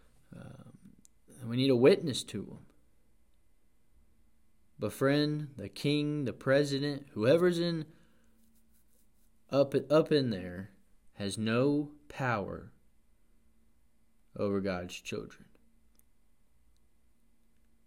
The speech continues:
When everybody goes wrong, when everybody does wrong,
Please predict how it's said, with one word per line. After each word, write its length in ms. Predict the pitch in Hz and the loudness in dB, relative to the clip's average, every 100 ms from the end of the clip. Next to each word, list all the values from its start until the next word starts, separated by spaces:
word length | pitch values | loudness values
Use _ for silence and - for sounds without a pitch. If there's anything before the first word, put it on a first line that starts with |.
| _ _ _ _ _ _ _ _ _ _ _ _ _ - | _ _ _ _ _ _ _ _ _ _ _ _ _ -6
When 140 | 107 | 0
everybody 400 | 113 143 165 175 | 4 6 6 6
goes 340 | 165 180 185 151 | 8 8 6 4
wrong, 360 | 135 131 131 | 4 4 4
when 100 | 131 | 4
everybody 480 | 120 127 135 139 147 | 2 2 2 4 4
does 320 | 147 147 143 | 8 8 8
wrong, 560 | 120 120 110 98 107 113 | 2 0 0 -2 -6 -10